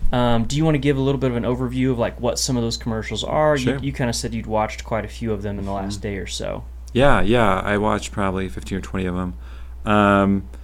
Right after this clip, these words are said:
Speaker 2: the commercials are all very short. They're fifteen seconds to a minute at maximum.
Speaker 1: Yeah.
Speaker 2: Um, a lot of the shorter ones don't have any words at all, maybe a song.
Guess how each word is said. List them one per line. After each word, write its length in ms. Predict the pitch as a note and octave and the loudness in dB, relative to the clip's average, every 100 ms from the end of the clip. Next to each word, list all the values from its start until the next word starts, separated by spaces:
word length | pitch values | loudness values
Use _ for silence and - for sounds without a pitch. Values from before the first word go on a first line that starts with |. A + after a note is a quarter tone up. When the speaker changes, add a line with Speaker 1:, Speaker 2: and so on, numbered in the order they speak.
| - - - - - - | -16 -16 -16 -14 -12 -8
Speaker 2:
the 80 | A2+ | -4
commercials 440 | A#2 C3+ C#3+ C3 | 2 4 4 2
are 60 | B2 | 2
all 80 | B2 | 2
very 180 | C3 C3 | 2 0
short. 460 | - A2+ G#2+ G#2+ | 2 4 4 4
They're 140 | A2+ G#2+ | 0 -2
fifteen 600 | - A2 - A#2 A2 G#2+ | -2 -4 -2 0 0 0
seconds 480 | - G#2 A2 G2 - | -4 -4 -4 -6 -6
to 120 | A2+ | -4
a 220 | G#2+ - | -6 -4
minute 360 | G#2 A2+ A2+ - - - - - - | 0 2 0 -2 -12 -14 -14 -14 -12
at 200 | A2+ G2+ | -10 -6
maximum. 760 | G#2+ F#2 F#2 - F#2 F2 F2+ F#2+ | -4 -4 -6 -6 -6 -4 -6 -8
Speaker 1:
Yeah. 220 | G#2+ G2 - - - | -6 -6 -6 -10 0
Speaker 2:
Um, 640 | G2 F#2+ F#2 F2+ F2+ F2 - - | 4 4 4 4 2 -2 -10 -8
a 60 | G2 | -6
lot 220 | F#2+ A2 | -2 0
of 80 | A#2 | 0
the 60 | |
shorter 340 | A2+ A#2+ A2+ G#2+ | 2 4 4 4
ones 260 | A2 G#2+ | 2 0
don't 160 | A2 G2+ | -2 -6
have 320 | - F#2+ G2 | -6 -6 -4
any 200 | G#2+ A2 | -2 0
words 320 | G2+ G#2 G2+ | 0 0 0
at 80 | A2+ | -2
all, 420 | A2 G2 G2 G2+ G2 | -2 0 -2 -4 -6
maybe 260 | G2 F#2+ | -6 -4
a 80 | G2+ | -4
song. 520 | - G2+ F#2 F#2 F#2 | -4 -4 -2 -4 -4